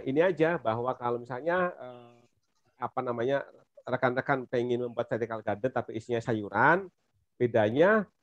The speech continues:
berarti dia tidak akan, eh, selamanya, eh, vertical garden ini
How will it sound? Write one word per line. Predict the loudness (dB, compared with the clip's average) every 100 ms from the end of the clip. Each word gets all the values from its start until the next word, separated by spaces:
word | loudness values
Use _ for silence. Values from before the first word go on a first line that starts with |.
| _ _
berarti | 0 2 2 0 -2
dia | -2 2 2
tidak | 2 -2 0 0
akan, | 0 0 0 0 -2
eh, | -12 -20 -14 -10
selamanya, | -2 0 2 2 0 4 4 4 0 -8 -6
eh, | -2 0
vertical | 0 0 2 2
garden | 2 0 0 -2
ini | -2 0 0